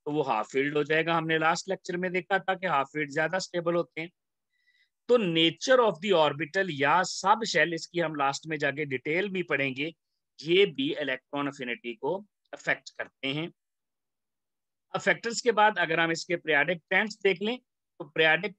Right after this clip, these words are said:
ट्रेंड इसके सेम हैं जो आयोनाइजेशन एनर्जी के हैं। देखें ग्रुप्स में, ग्रुप्स में इफेक्टिव न्यूक्लियर चार्ज कम होता है।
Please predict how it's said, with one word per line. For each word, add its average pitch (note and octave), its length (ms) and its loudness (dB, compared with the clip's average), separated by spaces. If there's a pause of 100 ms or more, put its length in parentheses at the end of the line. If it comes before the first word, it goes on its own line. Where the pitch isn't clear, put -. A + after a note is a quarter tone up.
ट्रेंड A3 260 -2
इसके A3+ 260 -4
सेम A3+ 360 0
हैं E3 220 0 (220)
जो D#3 160 0
आयोनाइजेशन F3+ 600 2
एनर्जी A#2 360 -2
के G#2+ 140 -16
हैं। G#2 140 -14 (800)
देखें D#3+ 320 -2
ग्रुप्स F3 340 -2
में, F#3+ 220 0 (380)
ग्रुप्स F3+ 340 -4
में G#3+ 140 -2
इफेक्टिव F#3+ 480 0
न्यूक्लियर E3 440 0
चार्ज D3 360 0
कम D#3 260 0
होता C#3+ 340 -2
है। D#3 140 2